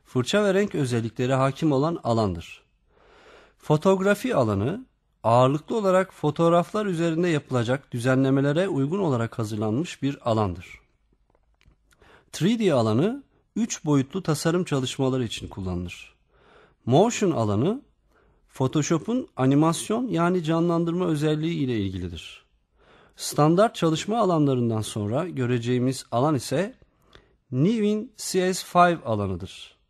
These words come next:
Bu alana girdiğimizde ise fırçalar ve programla alakalı bağlantı linklerinin olduğu panelleri görmekteyiz.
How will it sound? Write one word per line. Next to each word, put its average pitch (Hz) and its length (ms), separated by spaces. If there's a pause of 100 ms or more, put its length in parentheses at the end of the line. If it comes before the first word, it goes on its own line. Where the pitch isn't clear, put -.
(640)
Bu 220 180
alana 147 280
girdiğimizde 110 600
ise 185 480
fırçalar 160 800
ve 165 100
programla 147 640
alakalı 120 720 (280)
bağlantı 143 580
linklerinin 170 580
olduğu 160 400
panelleri 147 520
görmekteyiz. 92 800